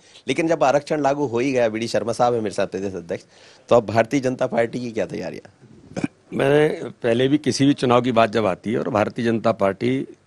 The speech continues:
Speaker 2: तीन सौ पैंसठ दिन चौबीस घंटे सक्रिय रहने वाला संगठन है। हम लोग ये कहते हैं कि भारतीय राजनीति में भारतीय जनता पार्टी एक लाइव ऑर्गेनाइजेशन है,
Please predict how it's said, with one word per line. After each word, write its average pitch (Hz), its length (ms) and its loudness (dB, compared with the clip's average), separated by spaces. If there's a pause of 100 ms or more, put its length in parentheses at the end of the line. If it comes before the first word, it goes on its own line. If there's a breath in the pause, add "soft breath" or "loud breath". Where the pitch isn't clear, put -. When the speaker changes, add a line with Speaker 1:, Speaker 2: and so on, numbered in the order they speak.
Speaker 2:
तीन 120 220 0
सौ 135 180 -2
पैंसठ 104 480 0
दिन 95 240 0 (280)
चौबीस 107 400 0
घंटे 101 280 -2
सक्रिय 117 420 -2
रहने 95 160 -2
वाला 104 180 0
संगठन 87 460 -12
है। - 140 -20 (840 loud breath)
हम 104 120 -2
लोग 139 200 6
ये 147 60 6
कहते 127 280 2
हैं 147 80 2
कि 143 60 2
भारतीय 110 320 0
राजनीति 117 420 0
में 135 200 -4
भारतीय 110 360 -8
जनता 110 200 -8
पार्टी 101 300 -6
एक 123 140 -8
लाइव 107 300 0
ऑर्गेनाइजेशन 95 640 -6
है, - 160 -16